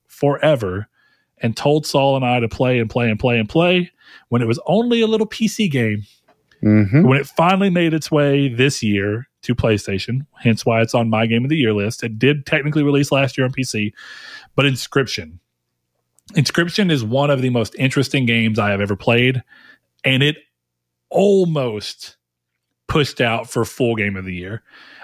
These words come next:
Speaker 1: I need to go back and try and finish the platinum run, but the Casey's Mod challenges are literally hard as shit.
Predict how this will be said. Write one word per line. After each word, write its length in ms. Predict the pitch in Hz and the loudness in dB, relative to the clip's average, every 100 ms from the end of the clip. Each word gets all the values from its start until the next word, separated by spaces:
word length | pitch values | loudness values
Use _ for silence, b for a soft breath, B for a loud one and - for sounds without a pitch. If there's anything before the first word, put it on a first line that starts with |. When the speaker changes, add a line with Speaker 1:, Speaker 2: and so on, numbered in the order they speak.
| B | B
Speaker 1:
I 160 | 127 | -2
need 320 | 135 131 147 170 | 0 0 2 2
to 80 | |
go 180 | 165 156 | 0 0
back 260 | 147 139 - | 2 0 -2
and 120 | 127 | -4
try 180 | 135 120 | 0 0
and 100 | 117 | 0
finish 280 | 127 117 - | -2 -2 -2
the 80 | |
platinum 400 | - 104 113 120 | -4 -2 0 0
run, 360 | 123 127 139 147 - B B - | 2 2 2 0 -6 B B -2
but 160 | 120 | 0
the 180 | - 113 | 2 0
Casey's 480 | - 123 123 131 120 | 0 0 0 0 0
Mod 260 | 123 117 | 2 0
challenges 680 | 110 113 107 101 101 95 92 - | 0 -2 -2 -4 -4 -6 -8 -2
are 140 | 110 | 0
literally 760 | 104 113 107 101 98 92 90 - _ _ _ _ _ _ _ _ _ - - - | 2 2 2 2 -2 -4 -6 -10 _ _ _ _ _ _ _ _ _ -20 -14 -6
hard 500 | 107 - 131 120 110 | -4 -2 2 2 0
as 80 | |
shit. 540 | - - - 147 117 | -4 -6 -4 -4 -4